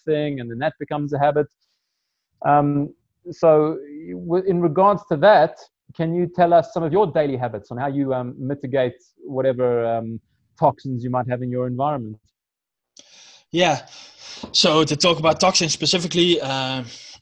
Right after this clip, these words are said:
Speaker 2: <clears throat> that's where mostly natural cleaning pro-, products come in, like vinegar, et cetera. So, um, ensuring that none of, that you don't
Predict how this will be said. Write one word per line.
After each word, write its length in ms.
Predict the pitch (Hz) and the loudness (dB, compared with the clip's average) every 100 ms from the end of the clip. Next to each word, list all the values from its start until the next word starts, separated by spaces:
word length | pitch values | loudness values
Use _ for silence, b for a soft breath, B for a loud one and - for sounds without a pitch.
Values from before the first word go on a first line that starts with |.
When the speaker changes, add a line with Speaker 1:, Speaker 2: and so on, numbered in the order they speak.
| - | -2
Speaker 2:
<clears throat> 680 | 208 - - - - 131 | -2 -2 -6 -16 -20 -8
that's 800 | 147 143 - - - - - - 123 | -2 0 0 0 2 2 2 0 -2
where 640 | 143 143 143 143 135 135 | 0 2 4 2 2 0
mostly 440 | 139 147 143 147 | 0 -2 -2 -2
natural 420 | 135 143 143 143 135 | -2 -2 -2 -4 -4
cleaning 360 | 165 175 160 | -2 -2 -2
pro-, 280 | 151 151 143 | 0 0 0
products 360 | 131 151 147 - | 0 0 0 -4
come 220 | 147 143 | -4 -4
in, 300 | 139 143 131 | -4 -4 -6
like 300 | 120 117 - | -6 -6 -6
vinegar, 800 | 143 135 139 135 135 135 135 135 | -6 -4 -2 0 0 0 -4 -6
et 120 | 123 | -6
cetera. 360 | 135 127 131 127 | -6 -4 -6 -6
So, 420 | - 120 113 104 B B B B - | -4 -4 -4 -6 B B B B -18
um, 1200 | 123 117 120 113 113 117 110 110 110 110 110 104 123 | -12 -8 -6 -8 -8 -10 -10 -12 -12 -14 -14 -14 -10
ensuring 440 | 123 143 131 123 | -4 -4 -4 -4
that 180 | 123 117 - B B - | -6 -6 -8 B B -10
none 300 | 135 135 127 | -4 -4 -4
of, 180 | 127 - - - 131 | -6 -8 -12 -16 -8
that 200 | 131 123 | -8 -4
you 60 | 143 | -2
don't 360 | 139 117 131 | -2 -2 -12